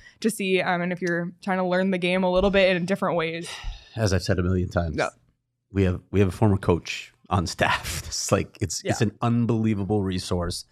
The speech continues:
Speaker 2: that you just don't see anywhere.
Speaker 1: Yep.
Speaker 2: And that when, when P D breaks down a play, I said this on Twitter as well. P D breaks down a play, I trust it. He knows the system. He knows everybody around the league. He talks to all these people. So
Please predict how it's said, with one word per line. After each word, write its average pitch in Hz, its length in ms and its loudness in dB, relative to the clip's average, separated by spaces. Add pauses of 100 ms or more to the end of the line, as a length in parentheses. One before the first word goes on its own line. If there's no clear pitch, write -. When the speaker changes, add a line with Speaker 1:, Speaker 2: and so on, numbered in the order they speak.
(120)
Speaker 2:
that 85 160 -2
you 90 100 0
just 87 220 -2
don't 87 160 0
see 85 260 -6
anywhere. 80 460 -4 (120)
Speaker 1:
Yep. 208 200 -2 (100)
Speaker 2:
And 101 140 2
that 101 200 -2
when, 104 200 0
when 107 200 -2
P 117 120 0
D 131 80 4
breaks 117 280 2
down 151 120 4
a 143 40 2
play, 127 160 0
I - 20 4
said 123 160 2
this 120 100 -2
on 127 100 2
Twitter 107 220 2
as 85 100 -4
well. 80 160 -8 (220)
P 139 120 2
D 160 60 4
breaks 156 260 2
down 156 120 2
a 147 40 2
play, 113 360 2 (400)
I - 80 -2
trust 190 320 -2
it. - 140 -8 (260)
He 101 140 -4
knows 95 180 -2
the 110 80 -6
system. 101 380 -2
He 101 100 -2
knows 95 220 -8
everybody 101 480 2
around 104 240 2
the 107 60 0
league. 95 260 -2
He 98 80 -6
talks 107 280 -2
to 104 80 0
all 87 140 2
these 87 200 -4
people. 90 280 -6
So 87 460 -6